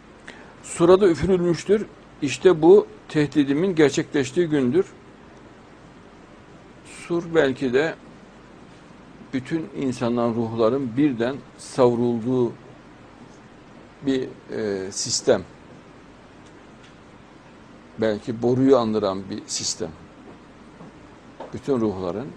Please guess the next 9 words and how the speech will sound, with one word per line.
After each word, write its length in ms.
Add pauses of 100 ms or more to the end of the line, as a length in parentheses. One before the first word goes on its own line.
savrulduğu. 300
Çünkü 240
bak 180
yüzdükçe 420
yü-, 280
yüzerek 340
gidenlere 500
diyor 200
Allah. 120